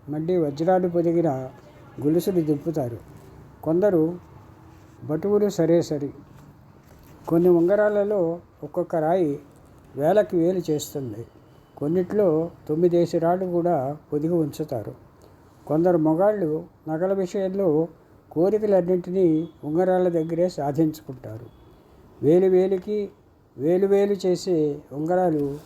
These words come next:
రెండేసి, మూడేసి పెట్టేసుకుని. అందమైన ఆడదానికి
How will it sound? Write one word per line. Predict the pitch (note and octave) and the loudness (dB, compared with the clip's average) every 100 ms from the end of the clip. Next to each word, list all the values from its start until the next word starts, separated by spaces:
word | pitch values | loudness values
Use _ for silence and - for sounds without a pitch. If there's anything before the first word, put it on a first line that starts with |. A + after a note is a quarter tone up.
| - | -8
రెండేసి, | D#3 D#3+ F#3+ F#3+ G3 G#3 | -4 -2 0 -2 -2 -4
మూడేసి | F3+ F3+ F3 F3 F3 F#3+ D#3 D#3+ D3 | 0 2 2 0 0 -2 0 -2 -4
పెట్టేసుకుని. | D#3 D#3 D3 - B2+ B2 A#2 - _ - - - - - - - | -4 -2 -6 -6 -12 -12 -12 -20 _ -20 -20 -20 -20 -20 -20 -6
అందమైన | D#3 G3 G#3+ A3 | 0 2 2 2
ఆడదానికి | G#3+ F#3 F#3+ G3 G3 F#3+ F#3 D#3 E3 | 2 2 0 0 0 0 0 0 -2